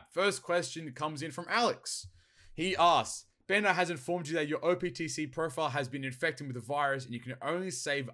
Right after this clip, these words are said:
up to five of your units to transfer to a new account. The rest go into the void.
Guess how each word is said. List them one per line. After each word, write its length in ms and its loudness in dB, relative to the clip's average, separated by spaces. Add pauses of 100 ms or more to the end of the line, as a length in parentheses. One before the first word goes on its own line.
up 300 0
to 180 -6
five 580 -2
of 200 0
your 340 0
units 400 -6
to 120 -14
transfer 420 -8
to 160 -8
a 40 -6
new 220 -6
account. 400 -6 (320)
The 120 0
rest 400 0
go 240 -2
into 220 -8
the 140 -2
void. 560 -2